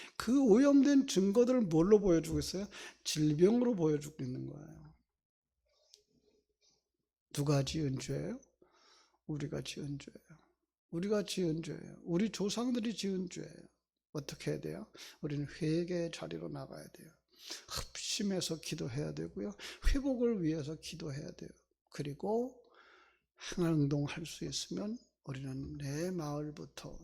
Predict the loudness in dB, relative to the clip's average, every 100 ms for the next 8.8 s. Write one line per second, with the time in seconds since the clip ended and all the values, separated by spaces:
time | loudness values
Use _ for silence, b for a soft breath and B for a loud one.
0 | -8 -4 -2 -4 -6 -4 -2 -4 -8 -12
1 | -12 -12 -14 -10 -6 -4 -6 -8 -8 -6
2 | -6 -6 -8 -8 -10 B B -20 -20 -12
3 | -12 -12 -12 -10 -8 -4 -4 -2 -4 -6
4 | -10 -12 B B B B B _ _ _
5 | _ -20 -8 -2 2 2 0 -4 -6 -6
6 | -6 -8 -8 -8 -2 0 0 0 -2 -4
7 | -4 -4 -8 -14 -6 -4 -4 -4 -8 -10
8 | -14 -14 -12 -8 -6 -4 -4